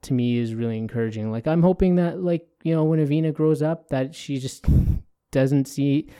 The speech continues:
like, it's just normal for her. And I think it will be. I really do. I really do believe it'll, it'll be like that. And we're seeing a lot of companies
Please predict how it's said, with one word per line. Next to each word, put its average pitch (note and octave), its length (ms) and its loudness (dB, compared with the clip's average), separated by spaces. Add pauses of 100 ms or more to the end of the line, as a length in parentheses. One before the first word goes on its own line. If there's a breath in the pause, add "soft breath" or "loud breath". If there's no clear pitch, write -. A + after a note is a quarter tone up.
(200 loud breath)
like, C3 160 0
it's B2+ 140 -2
just - 220 -6
normal B2+ 420 0
for A2+ 160 -8
her. A2 220 -6
And A#2+ 120 -4
I C3+ 80 -2
think E3 220 -2
it E3+ 60 2
will E3 180 2
be. A2+ 220 -8 (180)
I B2+ 60 -4
really C3+ 260 2
do. B2+ 220 0
I G#2+ 80 -4
really A#2+ 280 -2
do A#2+ 220 -4
believe A#2+ 560 -4
it'll, A#2 340 -6 (320 soft breath)
it'll A#2+ 200 -2
be B2 180 -2
like A2+ 200 -6
that. A2+ 220 -8
And A2+ 140 -8
we're A#2 80 -4
seeing A#2 400 -4
a A2+ 80 -6
lot A2+ 300 -6
of A#2 160 -8
companies A#2 640 -8